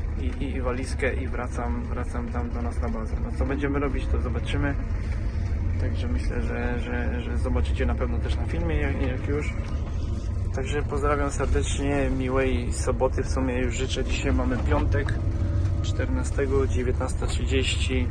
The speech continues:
dziewiętnasta dwadzieścia. Dobra, dziękuję ślicznie jeszcze raz i jadę, bo, bo tutaj, jak widzicie, wąsko, jeszcze progi zwalniające.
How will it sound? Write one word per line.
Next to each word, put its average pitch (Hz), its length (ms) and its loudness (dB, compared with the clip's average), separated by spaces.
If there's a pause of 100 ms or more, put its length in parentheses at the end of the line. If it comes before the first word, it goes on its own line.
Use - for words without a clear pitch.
dziewiętnasta - 420 0 (300)
dwadzieścia. 113 520 0 (460)
Dobra, 113 260 -2 (100)
dziękuję 135 360 0
ślicznie - 380 -2
jeszcze - 220 -2
raz 165 280 0
i - 80 0
jadę, 135 260 2
bo, - 220 -2 (640)
bo - 140 -2
tutaj, 123 240 -2
jak 123 80 -2
widzicie, - 380 -2
wąsko, 131 520 0 (960)
jeszcze - 220 -4
progi 127 340 -2
zwalniające. 127 800 2